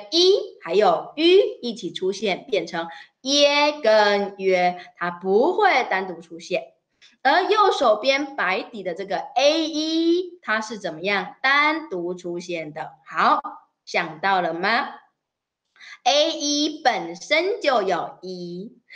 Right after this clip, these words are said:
所以它身体里面已经有两个音在它的身体里面啦，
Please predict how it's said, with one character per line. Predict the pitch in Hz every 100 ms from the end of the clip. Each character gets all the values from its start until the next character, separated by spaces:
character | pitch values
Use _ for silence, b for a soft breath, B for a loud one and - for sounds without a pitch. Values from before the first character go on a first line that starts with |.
| B
所 | - 269
以 | 330
它 | 320 339
身 | 370 - 392 427 453
体 | 403 403
里 | 349
面 | 311 415 392 330
已 | 311 277 -
经 | 392 427 466 403
有 | 349 339
两 | 381 359 285 247 240 -
个 | 262 247 233 226 220 214
音 | 311 359 466
在 | 339 277
它 | - 262
的 | 254
身 | 254 277 294
体 | 320
里 | 254 202
面 | 240 247 226
啦， | 226 233 233 233 247